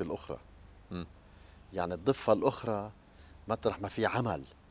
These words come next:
Speaker 1: مطرح ما في رسالة، مطرح ما في دور، مطرح ما في مسؤولية بدها تلقى على عاتقنا.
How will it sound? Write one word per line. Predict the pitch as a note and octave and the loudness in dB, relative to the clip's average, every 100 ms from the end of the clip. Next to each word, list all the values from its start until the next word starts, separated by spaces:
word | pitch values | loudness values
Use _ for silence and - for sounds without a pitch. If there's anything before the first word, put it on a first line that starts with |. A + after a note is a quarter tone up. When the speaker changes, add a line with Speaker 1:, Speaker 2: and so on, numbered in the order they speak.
| - | -14
Speaker 1:
مطرح | D2+ D#2+ | -6 -6
ما | F2 | -6
في | F2+ G#2+ | -6 -2
رسالة، | G2 F#2+ A#2+ G#2+ D#2 | -2 0 0 0 -2
مطرح | D2 E2 D#2 | -6 -6 -8
ما | F2+ | -8
في | - F#2+ | -8 2
دور، | G#2+ A2+ F2+ - - - - - | 6 6 4 -4 -20 -20 -6 -2
مطرح | F#2+ G#2 | 2 2
ما | G2 | 2
في | G#2 B2 A2+ - - | 0 0 0 -4 -2
مسؤولية | A2 C3 - A#2+ C#3 D#3 G2 | 4 4 4 6 6 6 2
بدها | F2+ G2 G2 F2 | 2 2 2 0
تلقى | - A#2 F2+ E2 - | 0 -2 2 2 4
على | E2 | 2
عاتقنا. | D2 D#2+ - - - | 2 0 -4 -8 -10